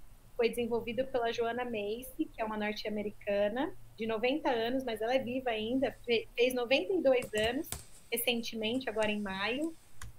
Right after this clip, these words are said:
e é um trabalho que ele tem como pilares a ecologia profunda, o budismo e a teoria dos sistemas.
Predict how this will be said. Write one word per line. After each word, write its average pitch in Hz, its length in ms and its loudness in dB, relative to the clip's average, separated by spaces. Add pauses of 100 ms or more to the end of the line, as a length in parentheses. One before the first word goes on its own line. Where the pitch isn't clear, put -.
e 226 120 6
é 240 60 4
um 262 100 2
trabalho 254 600 4
que - 140 -8
ele 254 220 0
tem 254 220 4
como 247 840 2 (200)
pilares 233 480 2
a 233 60 4
ecologia 240 440 2
profunda, 254 800 2 (480)
o 214 80 -6
budismo 269 840 0
e 277 100 4
a 262 80 4
teoria 254 340 4
dos 262 120 -8
sistemas. 190 640 0